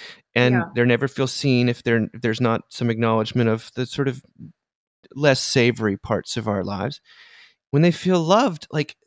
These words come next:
Speaker 1: all sorts of amazing fruit is born and,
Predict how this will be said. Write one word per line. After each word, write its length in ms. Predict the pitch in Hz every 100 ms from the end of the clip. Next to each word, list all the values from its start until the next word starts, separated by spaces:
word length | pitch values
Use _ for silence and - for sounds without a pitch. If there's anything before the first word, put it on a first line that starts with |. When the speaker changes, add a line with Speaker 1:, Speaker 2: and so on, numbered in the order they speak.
| _ _ -
Speaker 1:
all 200 | 170 190
sorts 480 | - - 202 202 196
of 80 |
amazing 540 | 170 151 165 170 165 143
fruit 360 | - 165 170 -
is 120 | 120
born 480 | - 139 175 - - _ -
and, 180 | 123